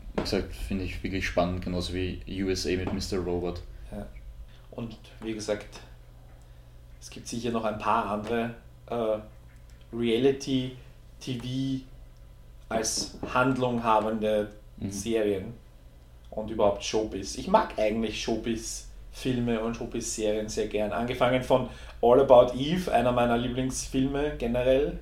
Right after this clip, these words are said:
Speaker 1: Ja.
Speaker 2: Geht ja grad dieser Hashtag Seven Fave Films,
Speaker 1: Ja.
Speaker 2: ähm, durchs, durch Twitter, da hab ich auch mitgemacht. All About Eve ist dabei, zum Beispiel, einer
Speaker 1: Wirklich?
Speaker 2: meiner absoluten Lieblingsfilme.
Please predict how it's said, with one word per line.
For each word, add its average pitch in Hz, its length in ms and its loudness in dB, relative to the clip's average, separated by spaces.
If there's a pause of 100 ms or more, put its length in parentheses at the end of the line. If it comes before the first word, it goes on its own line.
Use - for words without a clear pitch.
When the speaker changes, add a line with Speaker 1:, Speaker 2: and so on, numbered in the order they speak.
Speaker 1:
Ja. 98 200 4 (540)
Speaker 2:
Geht 151 160 8
ja 196 80 12
grad 165 260 10
dieser 143 420 10
Hashtag 143 600 6
Seven 139 440 6
Fave 135 280 8
Films, 151 680 2 (100)
Speaker 1:
Ja. 104 260 4 (600)
Speaker 2:
ähm, 120 500 2 (280)
durchs, - 520 -2
durch 131 200 -6
Twitter, 139 600 0
da 113 80 -2
hab 113 80 0
ich 131 120 2
auch 117 240 0 (140)
mitgemacht. 131 440 -2
All 123 120 4
About 120 260 0
Eve 131 140 -4
ist 131 100 -4
dabei, 127 280 6
zum 104 180 -8
Beispiel, 101 160 -10
einer 110 100 0
Speaker 1:
Wirklich? 110 140 0
Speaker 2:
meiner - 320 -2 (760)
absoluten 113 560 -6
Lieblingsfilme. 104 720 -4